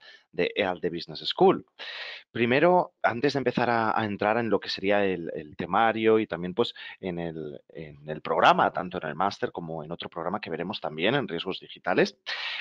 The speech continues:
voy a hablarles un poquito acerca de, de nosotros para que puedan conocernos, ya que habrá asistentes que anteriormente, pues, eh, hay-, nos hayan seguido o que ahora nos <laughs> sigan en las redes sociales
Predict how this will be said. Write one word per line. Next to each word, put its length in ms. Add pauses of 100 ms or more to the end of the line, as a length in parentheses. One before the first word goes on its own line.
voy 140
a 20
hablarles 380
un 60
poquito 360
acerca 400
de, 280
de 120
nosotros 540
para 140
que 100
puedan 280
conocernos, 760 (260)
ya 160
que 160
habrá 220
asistentes 640 (280)
que 180
anteriormente, 920
pues, 360
eh, 320 (120)
hay-, 140
nos 200
hayan 160
seguido 360
o 40
que 120
ahora 220
nos 120
<laughs> 20
sigan 360
en 100
las 180
redes 240
sociales 640